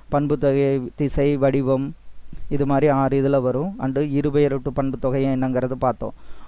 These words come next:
உவமை தொகை, தேன்மொழி, தேன் போன்ற மொழி, அது மாதிரி உவமை தொகைங்கிறது என்ன பார்த்தோம். அதே மாதிரி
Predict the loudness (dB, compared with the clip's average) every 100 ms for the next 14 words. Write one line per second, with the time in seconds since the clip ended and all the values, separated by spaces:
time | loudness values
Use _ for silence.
0 | -4 0 2 2 -2 -2 -2 -4 -6 -2
1 | 4 4 4 0 -2 -6 -4 -2 -2 -2
2 | -4 -2 -2 -2 -6 -6 -2 0 -2 -4
3 | -6 -2 -2 -2 -2 -2 -2 -2 -2 -2
4 | -2 0 0 -2 -2 -2 0 0 0 0
5 | -2